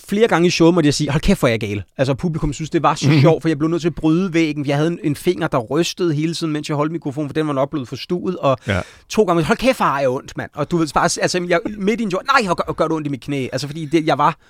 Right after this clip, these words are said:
Speaker 2: Ja.
Speaker 1: jeg var helt færdig, det gjorde
Speaker 2: Ja,
Speaker 1: også
Speaker 2: ja.
Speaker 1: ondt, ikke?
Speaker 2: Ja.
Speaker 1: Ah, det, det må jeg sige, det har nok været den, det er nok den tydeligste fiaskohistorie,
Speaker 2: Mm.
Speaker 1: fordi den bare <laughs> jeg har været der så længe og bliver jo stadig nævnt i dag, ikke?
Speaker 2: Altså, du har jo misset en kæmpe mulighed med dit allerførste stand-up show, og bare kaldt det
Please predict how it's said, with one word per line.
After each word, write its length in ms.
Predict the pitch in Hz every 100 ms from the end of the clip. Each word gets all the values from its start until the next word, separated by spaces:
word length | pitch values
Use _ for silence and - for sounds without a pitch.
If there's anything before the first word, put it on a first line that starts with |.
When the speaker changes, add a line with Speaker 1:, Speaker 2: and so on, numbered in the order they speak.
| -
Speaker 2:
Ja. 40 | 104
Speaker 1:
jeg 60 | 117
var 60 | 104
helt 220 | 196 180
færdig, 280 | 135 120 123
det 60 |
gjorde 120 | 131
Speaker 2:
Ja, 60 | 156
Speaker 1:
også 140 | 131
Speaker 2:
ja. 60 | 160
Speaker 1:
ondt, 140 | -
ikke? 140 | 190 254 - -
Speaker 2:
Ja. 100 | 92 - - -
Speaker 1:
Ah, 80 | 160
det, 180 | 226 196
det 100 | 240
må 80 | 247
jeg 100 | 185
sige, 120 | 190
det 120 | 214
har 100 | 202
nok 220 | 180 160
været 260 | 175 156 139
den, 140 | 147 - -
det 60 | 165
er 60 | 165
nok 220 | 170 -
den 120 | 185
tydeligste 580 | - 175 165 180 170 160
fiaskohistorie, 840 | - 131 131 - 143 123 143 113
Speaker 2:
Mm. 60 | 104
Speaker 1:
fordi 240 | 90 139
den 200 | - 123
bare 340 | 104 95 104 - _ _ -
<laughs> 100 | 135
jeg 120 | 214 170
har 180 | 196
været 300 | 147 139 151
der 100 | 151
så 140 | 139 143
længe 260 | 127 127
og 60 | 147
bliver 140 | 127
jo 60 | 127
stadig 240 | - 135
nævnt 280 | 139 131 127
i 40 | 123
dag, 240 | 117 110
ikke? 180 | 156 160 - - -
Speaker 2:
Altså, 160 | 104 104
du 140 | 104
har 80 | 104
jo 80 | 104
misset 380 | 110 123 - 143
en 80 | 120
kæmpe 300 | - 139 143
mulighed 340 | 120 123 131
med 100 | 107
dit 100 | 98 -
allerførste 480 | 127 120 107 98
stand-up 360 | 113 101 101 107
show, 160 | 107 95 95 - - - - _ -
og 100 | 95
bare 160 | 98
kaldt 300 | 107 113 101
det 220 | 101 90